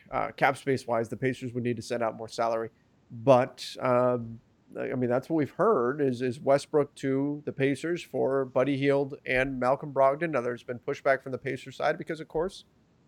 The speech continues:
we've got a long ways to go before the Lakers can, can complete a trade like this. Westbrook has to pick up his player option for next season before this can be done. By the way,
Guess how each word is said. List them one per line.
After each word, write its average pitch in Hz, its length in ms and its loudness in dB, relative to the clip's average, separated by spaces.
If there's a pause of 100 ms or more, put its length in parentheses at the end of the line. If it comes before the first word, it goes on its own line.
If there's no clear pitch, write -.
(100)
we've 135 100 -8
got 175 120 8
a 180 40 6
long 170 220 4
ways 170 160 0
to - 80 -2
go 147 140 6
before 156 180 2
the 143 60 4
Lakers 139 320 0
can, 135 180 -6 (180)
can 123 180 -8
complete 143 380 -2
a 139 60 2
trade 123 240 0
like 120 160 0
this. 135 180 -2 (200)
Westbrook 247 420 4
has 185 140 4
to 143 80 2
pick 135 240 2
up - 180 4
his 123 140 -4
player 123 260 2
option 120 240 -2
for 117 80 -18
next 117 220 -4
season 147 260 0
before 127 240 -6
this 120 140 -4
can - 100 -12
be 117 80 -10
done. 117 360 -2 (340)
By 269 100 4
the 254 80 8
way, 131 300 2